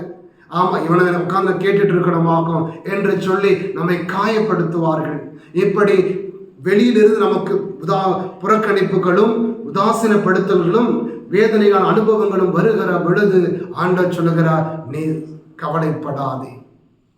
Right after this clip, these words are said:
காரணம், அங்கே இறைவன் உன்னை உயர்த்துவார்.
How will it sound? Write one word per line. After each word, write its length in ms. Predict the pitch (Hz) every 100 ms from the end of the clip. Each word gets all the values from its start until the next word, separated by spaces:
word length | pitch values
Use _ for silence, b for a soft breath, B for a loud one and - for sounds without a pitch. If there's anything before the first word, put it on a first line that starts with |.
| _
காரணம், 680 | - 151 160 160 156 135 - B B
அங்கே 680 | - 165 175 175 170 165 - - - - - -
இறைவன் 540 | 156 180 196 202 185
உன்னை 380 | - 165 175 175
உயர்த்துவார். 800 | 170 151 151 - - - - -